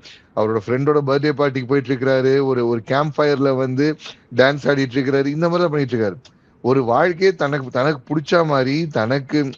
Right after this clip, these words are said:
தன்னோட வேலையை முடிச்சிட்ட பிறகு ஒரு, ஒரு ஹாப்பி ரிட்டைர்மென்ட் லைஃப் எடுத்து ஒருத்தங்க இருப்பாங்க பாத்தீங்களா, அந்த மாதிரி ஒருத்தர் வந்து வாழ்ந்திருக்காரு. அது எம் எஸ் தோனி தான்.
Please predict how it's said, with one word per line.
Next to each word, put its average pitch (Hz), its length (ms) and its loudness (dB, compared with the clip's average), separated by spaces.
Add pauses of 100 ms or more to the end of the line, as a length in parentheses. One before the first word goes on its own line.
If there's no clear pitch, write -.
(120)
தன்னோட 120 320 0
வேலையை 147 400 2
முடிச்சிட்ட 143 240 -4
பிறகு 151 220 -2
ஒரு, 123 200 -2 (240)
ஒரு 117 140 -2
ஹாப்பி 175 360 2
ரிட்டைர்மென்ட் 160 380 -2
லைஃப் 135 200 0
எடுத்து 127 220 -2
ஒருத்தங்க 117 160 -4
இருப்பாங்க 123 260 -4
பாத்தீங்களா, 107 200 -4
அந்த 127 320 -2
மாதிரி 160 240 0
ஒருத்தர் 143 420 -2
வந்து 131 260 0
வாழ்ந்திருக்காரு. 120 120 -4
அது 180 220 0
எம் 147 100 -2
எஸ் 151 140 0
தோனி 113 220 -4
தான். 101 160 -8